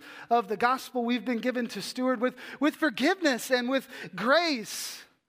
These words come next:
Everything in our lives, our nature, the culture, the world, the devil is all trying to get us to, to close our fist, to clench our fist, to hold tightly to everything we're given. And yet God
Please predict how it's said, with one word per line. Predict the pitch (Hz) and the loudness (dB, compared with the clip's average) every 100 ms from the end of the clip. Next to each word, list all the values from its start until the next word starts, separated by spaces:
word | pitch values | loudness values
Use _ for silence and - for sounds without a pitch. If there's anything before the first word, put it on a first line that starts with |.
| _ _ _ _ _ | _ _ _ _ _
Everything | 277 370 403 - 359 | 6 6 4 2 2
in | 330 | 4
our | 311 285 | 6 6
lives, | 285 254 208 | 6 4 4
our | 277 330 | 4 4
nature, | 320 359 349 - 285 | 4 2 2 2 2
the | 247 | 2
culture, | 247 330 349 294 - 294 247 226 - - | 2 2 2 0 0 4 4 2 -8 -4
the | 240 269 | 0 2
world, | 285 349 359 277 | 4 8 8 6
the | 269 | 0
devil | 196 294 339 330 294 | 4 6 6 4 0
is | 240 | 4
all | 311 392 415 - - - | 8 8 6 4 -6 -8
trying | - 359 370 359 | 0 4 6 4
to | |
get | 262 359 359 | 2 2 6
us | 330 349 - - - - | 8 6 4 -14 -20 -8
to, | 294 | -6
to | 285 277 | -2 -2
close | - 311 349 370 370 320 330 | 2 6 8 8 6 4 4
our | 285 311 311 285 | 6 8 8 4
fist, | 277 - 330 285 - | 2 0 4 4 2
to | 262 | -8
clench | - 311 339 370 339 330 | -4 2 4 4 2 4
our | 294 294 | 6 4
fist, | 254 311 269 | 2 -2 0
to | 294 262 | 2 4
hold | 302 330 294 | 4 2 -2
tightly | - 311 370 339 262 233 254 247 - - | 4 6 6 2 -2 0 0 -4 -12 0
to | - - | 2 6
everything | 330 320 370 330 339 320 285 | 6 6 0 0 2 2 4
we're | 277 302 311 311 302 - - 175 | 6 6 6 4 2 -2 -14 0
given. | 311 330 277 240 | 2 4 4 4
And | 240 | 2
yet | 254 269 220 | 2 2 2
God | 262 349 339 240 262 330 | 6 8 8 8 8 6